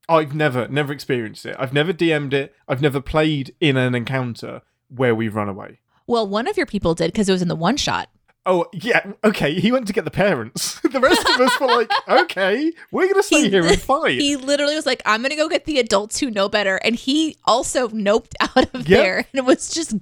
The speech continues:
Speaker 2: gone.
Speaker 1: Just spent
Speaker 2: <laughs> I
Speaker 1: the
Speaker 2: was like,
Speaker 1: rest of the, the
Speaker 2: <laughs>
Speaker 1: game
Speaker 2: just
Speaker 1: just
Speaker 2: running
Speaker 1: doing his own
Speaker 2: and
Speaker 1: thing,
Speaker 2: running
Speaker 1: running through the
Speaker 2: and
Speaker 1: street.
Speaker 2: running. And you know how hard it is to decide, like, okay, in my mind it was about this far away, how many rounds? And then you also have to weigh it against story and say,
Speaker 1: Yeah.
Speaker 2: "I can't just have him running for the next
Speaker 1: He wouldn't have made it
Speaker 2: thirty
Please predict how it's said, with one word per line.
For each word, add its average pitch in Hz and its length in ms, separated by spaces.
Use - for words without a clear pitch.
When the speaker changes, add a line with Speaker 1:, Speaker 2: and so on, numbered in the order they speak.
Speaker 2:
gone. 180 600
Speaker 1:
Just - 180
spent 196 260
Speaker 2:
<laughs> - 0
I - 80
Speaker 1:
the 135 80
Speaker 2:
was 131 120
like, 139 100
Speaker 1:
rest 170 360
of 180 200
the, 180 320
the 165 80
Speaker 2:
<laughs> 165 80
Speaker 1:
game 147 340
Speaker 2:
just 147 200
Speaker 1:
just - 100
Speaker 2:
running 190 180
Speaker 1:
doing 175 140
his 160 160
own 160 120
Speaker 2:
and 175 100
Speaker 1:
thing, 160 180
Speaker 2:
running 185 220
Speaker 1:
running 131 120
through 139 200
the 135 60
Speaker 2:
and - 60
Speaker 1:
street. 190 240
Speaker 2:
running. 214 280
And 311 280
you 339 180
know - 0
how 453 180
hard 254 220
it 262 80
is 262 160
to 208 80
decide, 185 520
like, 175 240
okay, 226 320
in 180 60
my 180 120
mind 208 340
it 202 40
was 196 120
about 170 200
this 202 180
far 196 180
away, 175 280
how 226 240
many 277 200
rounds? 190 560
And 240 180
then 247 140
you 247 100
also 262 220
have 269 60
to 226 100
weigh 208 200
it 208 80
against 202 440
story 196 580
and 175 140
say, 175 520
Speaker 1:
Yeah. 233 180
Speaker 2:
"I 240 80
can't 320 300
just 311 180
have 233 180
him 214 220
running 190 340
for 185 100
the 180 100
next - 480
Speaker 1:
He 202 120
wouldn't 214 240
have 180 100
made 185 120
it 233 40
Speaker 2:
thirty 226 100